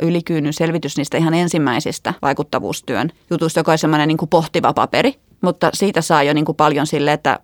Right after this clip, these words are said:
mm, jos sen lukee ajatuksella, niin saa jo kiinni. Sulla menee se aika, mitä sä siihen luet, mutta sit sun ei tarvitse tehdä niitä virheitä, mitä ensimmäisissä tehtiin, tai eikä virheitä, se on pioneerityötä, niin sitten sitä kautta. Ja sitten tietysti se Doc Societylla on, se on se ilmainen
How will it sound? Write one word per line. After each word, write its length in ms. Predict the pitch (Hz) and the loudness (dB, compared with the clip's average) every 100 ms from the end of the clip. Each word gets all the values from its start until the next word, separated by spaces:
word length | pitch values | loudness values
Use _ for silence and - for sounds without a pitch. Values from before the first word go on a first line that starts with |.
| _ | _
mm, 340 | - 104 135 147 | -10 -6 -4 -2
jos 160 | 160 | 0
sen 140 | 185 180 | 0 0
lukee 220 | 175 170 | 2 4
ajatuksella, 580 | 165 147 151 - 147 139 | 4 2 0 -2 0 0
niin 120 | 143 | 0
saa 180 | 151 139 | 0 0
jo 80 | |
kiinni. 360 | 147 147 123 135 - - - - - | -2 -4 -4 -6 -10 -20 -20 -20 -6
Sulla 160 | 165 | 0
menee 220 | 147 156 170 | 2 2 4
se 100 | 185 | 2
aika, 200 | 170 160 | 4 2
mitä 180 | 156 | 0
sä 100 | 151 | -2
siihen 260 | 156 151 160 | -2 -2 0
luet, 220 | 156 139 | 2 2
mutta 220 | 147 147 | -2 -4
sit 140 | 151 151 | -6 -4
sun 100 | 151 | -2
ei 60 | 147 | -2
tarvitse 240 | 151 151 | 0 -2
tehdä 140 | 156 147 | -2 -2
niitä 200 | 139 143 | 0 0
virheitä, 440 | 160 165 196 135 | 0 0 -2 -2
mitä 220 | 127 139 | -4 0
ensimmäisissä 600 | 151 190 214 156 156 147 | 2 4 2 2 0 -4
tehtiin, 460 | - 226 - 185 175 | -2 -2 0 -2 2
tai 140 | 135 | 2
eikä 200 | 127 151 | 2 2
virheitä, 440 | 151 151 156 139 - | 0 0 -2 -2 -2
se 100 | 127 | -2
on 120 | 156 | -2
pioneerityötä, 720 | 135 147 143 170 170 165 - | 0 0 0 -2 -2 -2 -2
niin 140 | 160 160 | -2 -4
sitten 340 | 170 - 180 - - | -6 -6 -8 -8 -8
sitä 260 | 170 165 | -2 0
kautta. 400 | 160 147 156 147 156 - - - - - - _ _ 165 | 2 0 0 -2 -4 -8 -20 -20 -20 -20 -20 _ _ -2
Ja 460 | 165 165 165 156 - | 2 4 4 2 0
sitten 360 | 240 - 196 | -2 0 0
tietysti 360 | 185 170 170 170 | 2 0 0 -2
se 300 | 175 160 - 165 | 2 2 2 2
Doc 180 | 226 - | 0 0
Societylla 720 | 175 180 175 208 226 247 - | 2 4 4 4 2 0 2
on, 260 | 185 175 - _ - | 2 0 -4 _ -8
se 120 | - | -2
on 80 | 165 | 0
se 100 | 170 | 2
ilmainen 440 | 214 185 160 120 | 2 2 2 0